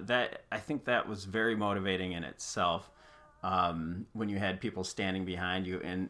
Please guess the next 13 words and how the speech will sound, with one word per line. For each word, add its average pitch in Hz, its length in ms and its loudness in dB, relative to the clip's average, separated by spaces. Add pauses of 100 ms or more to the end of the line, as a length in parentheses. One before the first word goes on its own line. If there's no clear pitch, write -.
and 98 320 -4
really, 113 380 2
really 98 420 0 (280)
genuinely, 98 840 2 (320)
um, 90 440 2
appreciated, 98 840 0 (420)
uh, 87 280 -2 (880)
what, 101 420 0 (180)
what 107 260 4
we 104 140 0
all 98 200 6
were 92 120 0
doing. 98 520 0